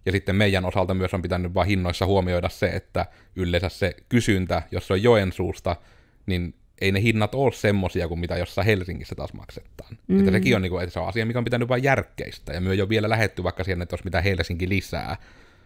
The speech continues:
Speaker 1: mitä jotkut harrastaa.
Speaker 2: Mm.
Speaker 1: Että, mutta just niinku, että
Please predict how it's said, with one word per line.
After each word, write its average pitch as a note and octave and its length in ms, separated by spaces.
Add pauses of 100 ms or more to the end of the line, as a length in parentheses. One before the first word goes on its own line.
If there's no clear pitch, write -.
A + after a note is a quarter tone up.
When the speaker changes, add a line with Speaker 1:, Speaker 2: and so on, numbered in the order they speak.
(160)
Speaker 1:
mitä - 160
jotkut - 320
harrastaa. - 600
Speaker 2:
Mm. D3 460 (240)
Speaker 1:
Että, F2+ 360 (400)
mutta G#2 200
just B2+ 200
niinku, A#2 100
että A2 140